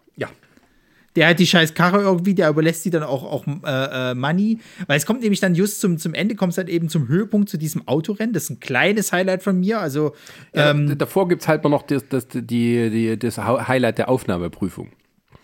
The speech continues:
Speaker 1: Was war denn das gleich nochmal?
Speaker 2: Naja, also,
Speaker 1: Ah ja,
Speaker 2: er
Speaker 1: diese,
Speaker 2: will ja
Speaker 1: dieses,
Speaker 2: die, er will ja
Speaker 1: genau.
Speaker 2: das, also er bringt erstmal sein Auto zum, also er will das verkaufen.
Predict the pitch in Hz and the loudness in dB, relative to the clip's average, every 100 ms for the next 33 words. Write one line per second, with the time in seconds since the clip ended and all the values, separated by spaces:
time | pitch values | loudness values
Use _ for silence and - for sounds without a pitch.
0 | _ _ _ _ _ _ _ _ _ _ | _ _ _ _ _ _ _ _ _ _
1 | - - - 90 87 - - 85 80 87 | -16 -10 -10 -10 -10 -10 -10 -12 -12 -6
2 | 113 135 135 135 - - 175 202 180 139 | -2 0 0 -2 -4 0 6 8 8 6
3 | 127 160 202 165 151 165 185 185 160 - | 6 6 8 6 4 6 6 6 4 0
4 | 160 165 156 156 165 143 147 131 127 135 | 0 2 2 0 0 0 0 0 0 0
5 | 139 139 123 120 - 123 107 107 101 113 | -2 0 0 0 -4 -4 -2 -2 -4 -4
6 | 120 135 139 117 110 - 92 - | -2 0 -2 -2 -6 -4 -4 -4